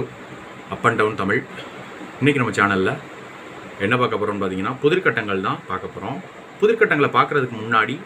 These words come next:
மறக்காம நம்ம சேனல் Up and Down தமிழ் சேனலை சப்ஸ்கிரைப் பண்ணிக்கோங்க.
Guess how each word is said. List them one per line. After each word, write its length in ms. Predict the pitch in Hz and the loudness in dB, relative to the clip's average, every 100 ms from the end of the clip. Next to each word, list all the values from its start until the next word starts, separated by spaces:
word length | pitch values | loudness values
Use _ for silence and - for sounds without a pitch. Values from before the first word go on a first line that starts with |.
| - | 0
மறக்காம 260 | 113 135 151 | 0 2 0
நம்ம 220 | 147 110 | -2 -2
சேனல் 300 | - 113 139 - | 0 0 0 -2
Up 220 | 120 - | -4 2
and 200 | 127 120 | 2 4
Down 180 | 120 120 | 2 0
தமிழ் 260 | 110 107 90 - - - - | -2 -2 -4 -8 -18 -18 -10
சேனலை 280 | 107 104 147 147 | -6 -4 -4 -2
சப்ஸ்கிரைப் 360 | 120 - 160 123 | -4 2 2 2
பண்ணிக்கோங்க. 500 | 104 98 98 127 | -2 -2 0 -2